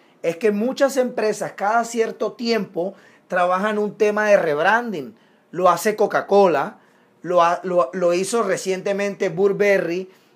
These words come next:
las grandes marcas de moda del mundo, muchísimas, eh, en los últimos dos, tres años han pasado por procesos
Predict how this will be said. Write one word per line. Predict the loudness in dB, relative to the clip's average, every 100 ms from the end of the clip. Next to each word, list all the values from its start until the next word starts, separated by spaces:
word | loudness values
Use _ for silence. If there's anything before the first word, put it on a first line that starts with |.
| _
las | -8 -2
grandes | 0 0 0 -2
marcas | 2 2 2 0 -4 -4 -10 -10
de | -2 0
moda | 4 6 6
del | 6 2
mundo, | -4 -4 -4 -4 -6
muchísimas, | -6 -8 -6 -6 -6 -8 -8 -8 -10 -18 _ _ _ _
eh, | -4 -4 -6 -8
en | -2
los | 0
últimos | -2 -4 -4 -4 -2
dos, | -2 -2
tres | -6 -4
años | -2 -2 -4 -2
han | -2 -2 -8 _ _
pasado | -6 -2 4 4 4
por | 0 -2
procesos | -4 -4 -6 -4 -8 -8